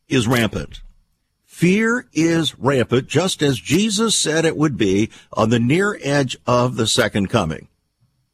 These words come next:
Right there in the book of Luke, he said men's hearts would fail them for fear,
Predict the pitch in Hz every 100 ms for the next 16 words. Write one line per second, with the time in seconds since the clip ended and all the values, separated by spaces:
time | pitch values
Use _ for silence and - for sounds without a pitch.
0 | _ _ _ 80 113 208 - 165 87 -
1 | _ _ - 107 120 151 151 139 185 185
2 | 165 135 139 143 135 139 139 - 131 143
3 | - 156 - 113 117 117 120 123 110 -
4 | 104 78 80 85